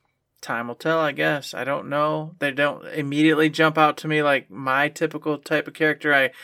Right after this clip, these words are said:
I gravitate to and then I latch onto. But I could be a hundred percent off base.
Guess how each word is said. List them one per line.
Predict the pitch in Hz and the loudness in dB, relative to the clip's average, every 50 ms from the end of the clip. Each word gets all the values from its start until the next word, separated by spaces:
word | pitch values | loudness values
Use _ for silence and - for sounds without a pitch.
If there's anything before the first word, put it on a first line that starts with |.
| - - - | -10 -2 0
I | 147 | 0
gravitate | 131 139 135 135 143 143 147 151 160 147 135 - | 2 4 4 4 4 4 2 2 2 2 2 0
to | - 151 151 147 147 | 0 2 2 2 2
and | 143 | 0
then | 139 131 | 0 -2
I | 127 123 | -2 -2
latch | 123 135 143 143 139 - | 0 0 0 0 0 0
onto. | 165 156 151 156 - 165 160 160 160 - - - - - | 0 0 0 -2 -2 -2 -2 -4 -6 -12 -20 -20 -20 -8
But | - 143 | -2 0
I | 165 170 | 0 0
could | 160 - 165 156 | 0 -2 -6 -4
be | 160 170 165 165 160 156 160 - - _ _ | -2 0 0 0 0 -4 -8 -14 -20 _ _
a | - 151 | -6 -6
hundred | - - - 190 190 185 170 | -6 0 2 4 4 6 4
percent | - 147 - - 156 139 | 2 -2 -2 0 0 2
off | 131 123 123 - | 2 0 0 0
base. | - 160 170 170 160 156 160 - | 2 4 4 4 2 2 -2 -10